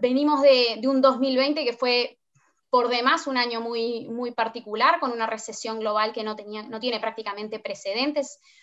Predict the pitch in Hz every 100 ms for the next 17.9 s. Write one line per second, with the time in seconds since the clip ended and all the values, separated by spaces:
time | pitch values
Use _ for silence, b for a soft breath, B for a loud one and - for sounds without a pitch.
0 | b 214 214 226 220 208 202 208 202 202
1 | 226 285 262 226 220 208 233 226 220 220
2 | B B B - 202 226 226 220 220 -
3 | 220 214 220 214 220 220 214 208 202 202
4 | 220 214 233 302 - 233 214 208 226 240
5 | 220 - 233 220 - 226 226 220 226 -
6 | 208 - 269 285 233 214 226 214 214 220
7 | 226 208 196 - 208 220 220 214 208 214
8 | 208 220 208 214 208 214 208 208 202 196
9 | 190 - 208 208 214 196 185 196 214 214
10 | 220 262 - 262 247 214 226 247 247 247
11 | 294 294 190 - B B _ 220 214 208
12 | 233 254 254 214 208 214 214 214 277 302
13 | 294 233 247 233 233 226 220 220 214 220
14 | 220 214 214 220 233 220 214 214 214 220
15 | 220 220 214 214 214 214 214 220 220 -
16 | 214 214 - 220 254 311 339 381 403 240
17 | 240 226 247 302 285 214 220 277